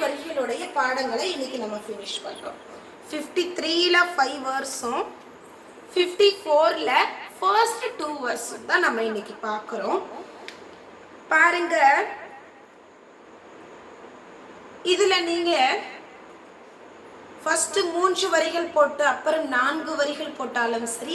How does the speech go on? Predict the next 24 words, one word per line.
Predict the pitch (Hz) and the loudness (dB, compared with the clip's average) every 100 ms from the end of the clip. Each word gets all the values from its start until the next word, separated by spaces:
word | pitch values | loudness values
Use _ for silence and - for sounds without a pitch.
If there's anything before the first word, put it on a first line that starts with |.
| 311 | -2
அல்லது | 254 233 240 240 240 262 | -2 -4 -2 -4 -2 -2
ஏழு | 285 269 | -2 -2
வரிகளும் | 247 240 254 240 | -2 -4 -4 -2
போட்டாலும் | 226 220 220 - 415 440 | -2 0 0 2 2 2
சரி. | - - - - - - - - - - 339 | -4 -4 -10 -16 -18 -20 -18 -18 -10 0 0
ஓகே, | - 381 453 - - - | 2 0 0 -6 -14 -6
நான் | 269 294 294 294 | -2 0 4 4
என்ன | 339 392 392 | 4 4 4
மெத்தட்ல | 320 311 311 294 294 | 4 2 2 0 2
சொல்லி | 294 - - | 0 0 0
கொடுக்குறேங்கிறத | 240 294 294 277 294 392 - 262 | 2 4 4 6 6 6 6 4
கவனிச்சு | 277 330 349 311 427 381 311 | 6 4 2 2 0 2 4
போடுங்க. | 277 247 196 - - - - 605 605 605 640 659 622 605 622 622 - - - - - - - - - - | 4 4 0 -2 -6 -14 -12 -10 -6 -2 0 2 0 0 -4 -6 -10 -18 -20 -20 -20 -20 -20 -20 -10 -6
ஸ்கிரீன்ல | - 285 302 320 311 294 277 | -4 -2 0 2 2 2 4
பாருங்க, | 262 262 262 285 392 262 311 - - - 262 | 4 2 2 2 2 -2 -12 -14 -18 -12 -10
அந்த | 277 262 - | -6 -6 0
பாதி | 269 285 330 359 320 | 4 4 4 0 2
பிளஸ் | 294 294 - 294 | 0 2 0 -2
ஒரு | 254 262 254 | -2 -2 -4
வரியை | 269 311 285 | -2 -2 -2
நான் | 294 | -2
வந்து | 262 370 247 | 0 0 0
ஜூம் | 285 349 339 285 | 0 0 0 0
பண்ணியிருக்கேம்மா. | 233 233 233 226 220 233 | 2 0 0 -4 0 2